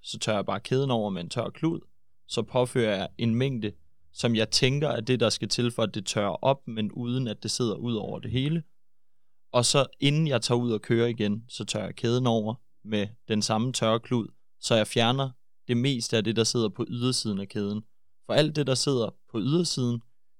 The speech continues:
det samler bare skidt til sig. Hvis vi kommer ud og kører, så handler det om, at, øh, rullerne i kæden skal være smurt. Og når de her ruller er smurt, så vil det, så vil der komme lidt ud hele tiden.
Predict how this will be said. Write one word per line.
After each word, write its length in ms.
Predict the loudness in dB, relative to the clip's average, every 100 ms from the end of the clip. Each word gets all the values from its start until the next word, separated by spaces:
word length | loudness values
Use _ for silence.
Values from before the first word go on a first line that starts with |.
| -20 -2
det 220 | 0 0 -4
samler 360 | 0 2 4 2
bare 200 | 0 0
skidt 260 | -2 -6
til 160 | -6 -8
sig. 120 | -10 -14 -20 -20 -20 -6
Hvis 160 | -4
vi 40 | 0
kommer 240 | 2 4
ud 160 | 4 4
og 100 | 2
kører, 340 | 2 0 0 -2 -14 -20 -20 -20 -18 -2
så 220 | 0 0 -4 -2
handler 300 | 0 4 4
det 120 | 4
om, 240 | 2 0 -2
at, 140 | -4 -4 -8
øh, 200 | -4 -2
rullerne 560 | -4 -8 -2 2 4 2
i 60 | 0
kæden 340 | -2 -2 -2
skal 160 | -6 -8
være 120 | -8
smurt. 340 | -6 -6 -6 -14 -20 -6
Og 80 | 0
når 60 |
de 180 | 2 2
her 100 | 0
ruller 340 | 0 0 0 0
er 60 |
smurt, 380 | -2 -4 -4 -4
så 140 | -4
vil 300 | 0 0 0 -2
det, 180 | -4
så 120 | -4 -4
vil 160 | -2
der 60 | -4
komme 340 | -2 -2 -2
lidt 180 | -4 -6
ud 320 | -4 -6 -6 -8
hele 220 | -6 -4
tiden. 340 | -2 -4 -4